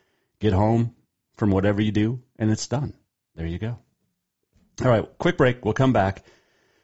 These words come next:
And when we return, oh, by the way, I wanted to show this too. So you talk about in flag football, it's supposed to be non-contact.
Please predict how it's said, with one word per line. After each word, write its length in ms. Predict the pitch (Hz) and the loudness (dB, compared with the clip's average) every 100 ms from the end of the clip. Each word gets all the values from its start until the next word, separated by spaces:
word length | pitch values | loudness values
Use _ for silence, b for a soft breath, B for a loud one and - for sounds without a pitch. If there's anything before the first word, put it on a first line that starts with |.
| b | b
And 380 | - 117 117 120 | 0 4 4 4
when 220 | 165 240 | 4 4
we 80 | 196 | 4
return, 500 | 123 104 - 101 110 | 4 2 2 2 4
oh, 120 | 185 | 2
by 220 | 123 170 202 | 2 2 2
the 100 | 160 | 2
way, 100 | 131 | 2
I 60 | |
wanted 260 | 143 175 123 | 4 4 2
to 60 | |
show 260 | 107 - 139 | 0 2 2
this 320 | 101 123 95 | 4 2 0
too. 320 | - 127 87 b b b b | 0 0 -2 b b b b
So 560 | - 160 147 135 - - _ _ _ _ _ _ _ _ _ _ | 0 4 6 4 0 -10 _ _ _ _ _ _ _ _ _ _
you 100 | 151 | -4
talk 300 | 143 175 180 | 2 2 2
about 500 | 190 151 127 117 - _ - | 2 4 4 2 -4 _ -2
in 120 | 117 | -2
flag 300 | - 135 131 | 2 2 2
football, 640 | 135 131 113 107 101 - - | 0 2 2 2 0 -6 -10
it's 140 | 104 | -8
supposed 340 | - 120 117 - | -4 -2 0 0
to 60 | |
be 320 | 110 104 90 - | 0 0 -2 -4
non-contact. 920 | 107 110 110 107 107 117 127 143 - | 0 2 2 0 0 2 2 0 -2